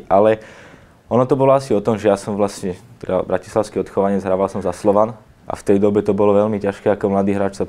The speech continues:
možno presunúť do A tímu, kde by som pravidelne hrával. A vlastne vtedy bola voľba nejaká moja medzi projektom, ktorý som si vyskúšal, a kanadskou juniorkou ma draftovali. Nejak som sa aj radil s agentom a vždy som bol za také výzvy,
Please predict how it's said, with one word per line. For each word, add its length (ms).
možno 300
presunúť 480
do 340
A 160
tímu, 320
kde 160
by 160
som 160
pravidelne 560
hrával. 480
A 320
vlastne 240
vtedy 240
bola 240
voľba 320
nejaká 240
moja 240
medzi 160
projektom, 560
ktorý 240
som 160
si 80
vyskúšal, 560
a 80
kanadskou 400
juniorkou 400
ma 80
draftovali. 640
Nejak 160
som 80
sa 160
aj 160
radil 80
s 80
agentom 400
a 80
vždy 160
som 160
bol 160
za 80
také 240
výzvy, 560